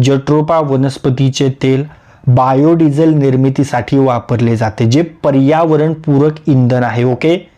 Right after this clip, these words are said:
योग्य उत्तर पर्याय क्रमांक चार, बायोडिझेल.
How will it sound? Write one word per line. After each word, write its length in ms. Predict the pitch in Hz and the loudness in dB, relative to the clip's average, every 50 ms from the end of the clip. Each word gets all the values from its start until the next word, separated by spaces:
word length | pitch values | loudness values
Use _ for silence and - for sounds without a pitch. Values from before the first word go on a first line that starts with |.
| _ _ _ _ _ _ _ _ _ _ _ - | _ _ _ _ _ _ _ _ _ _ _ -2
योग्य 400 | 131 127 139 147 151 151 147 165 | 0 2 2 2 2 2 2 2
उत्तर 300 | 165 156 156 - 160 156 | 0 0 0 -2 -2 -2
पर्याय 600 | 156 151 143 127 123 120 127 127 127 127 131 131 131 | -2 -2 -2 -2 0 0 0 0 0 0 0 -2 -2
क्रमांक 540 | 131 - 131 123 123 123 127 123 123 - 131 | -2 -4 -2 -2 0 0 -2 -2 -4 -4 -6
चार, 340 | 120 - 135 127 127 135 143 - - _ _ _ _ _ _ - | -4 -2 -2 -2 -2 -2 -4 -8 -16 _ _ _ _ _ _ 0
बायोडिझेल. 760 | 131 127 127 131 135 147 151 151 147 139 147 156 160 170 185 | 0 2 2 2 2 2 2 2 2 2 2 2 0 0 -2